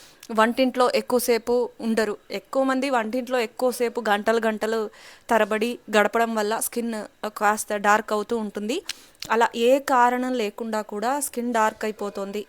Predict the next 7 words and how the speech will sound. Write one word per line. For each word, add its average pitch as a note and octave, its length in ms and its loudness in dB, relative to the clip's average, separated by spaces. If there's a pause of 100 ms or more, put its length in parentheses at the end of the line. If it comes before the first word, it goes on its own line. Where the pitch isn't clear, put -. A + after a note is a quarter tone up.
అని A3 100 -8
చెప్పేసి A3 300 -10
చాలామంది B3 680 -2
ఇదే A#3+ 180 4 (100)
చెప్తూ B3 260 -2
ఉన్నారు. A3+ 400 -4 (380)
షాంపూ, C#4+ 680 0